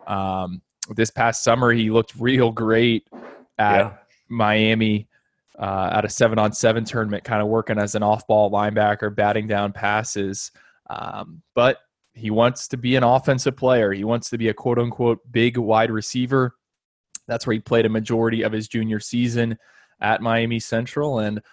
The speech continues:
Speaker 1: um, I don't think Miami kinda saw eye to eye with him. Uh, so he opened his recruitment back up. Uh, and I don't think this is a loss. What do you, what do you kinda think?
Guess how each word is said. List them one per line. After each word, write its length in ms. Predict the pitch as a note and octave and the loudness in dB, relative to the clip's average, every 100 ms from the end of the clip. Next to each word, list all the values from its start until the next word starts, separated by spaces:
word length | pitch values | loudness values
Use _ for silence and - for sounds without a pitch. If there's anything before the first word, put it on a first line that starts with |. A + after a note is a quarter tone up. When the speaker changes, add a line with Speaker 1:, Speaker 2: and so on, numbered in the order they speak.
| _ - | _ -14
Speaker 1:
um, 420 | - G2 F#2+ F#2+ - _ _ - - | -8 -6 -6 -8 -16 _ _ -18 -10
I 140 | A2+ | -6
don't 180 | A#2+ - | -6 -6
think 240 | - C3+ C3 | -4 -4 0
Miami 600 | A#2+ A#2+ B2 B2 A#2 - _ _ _ | 2 2 2 -2 -4 -10 _ _ _
kinda 220 | A#2 A2+ | 0 0
saw 420 | - B2+ A#2 - | 2 4 4 4
eye 140 | A2+ | 2
to 100 | A2+ | 2
eye 260 | F#2 A2 A2+ | 2 2 0
with 200 | G#2+ G#2 | -2 -4
him. 340 | A#2 G#2 G2 - _ _ | -6 -4 -6 -10 _ _
Uh, 160 | - F#2+ | -6 -6
so 200 | - A2 | -2 -2
he 160 | A#2+ | 2
opened 280 | C3 B2+ B2 | 2 2 0
his 140 | A#2 A2+ | -2 -2
recruitment 440 | G#2 C3 A#2+ A2+ | -6 -8 -6 -2
back 260 | A#2 A2+ C#3+ | 0 2 2
up. 380 | C#3+ C3+ - _ _ _ _ - | 4 2 -4 _ _ _ _ -8
Uh, 680 | G#2+ G#2 G#2+ G#2 G#2 G#2 G2+ _ - | -4 -4 -4 -4 -2 -4 -6 _ -6
and 140 | A#2 | -2
I 120 | G2 C3+ | 0 2
don't 200 | D3+ C#3+ | 0 -2
think 120 | A2+ | -4
this 180 | A#2+ A#2+ | -4 -4
is 160 | A2 | -2
a 40 | A2 | 2
loss. 400 | A2 A2 G#2+ - | 4 2 0 -6
What 140 | A2 | -6
do 60 | A2 | -4
you, 240 | A2+ A2+ | -4 -4
what 160 | A#2+ G#2+ | -4 -4
do 40 | |
you 100 | G#2+ | -4
kinda 240 | G#2+ G2+ | -6 -8
think? 400 | G2+ G2 G2 - | -8 -10 -12 -14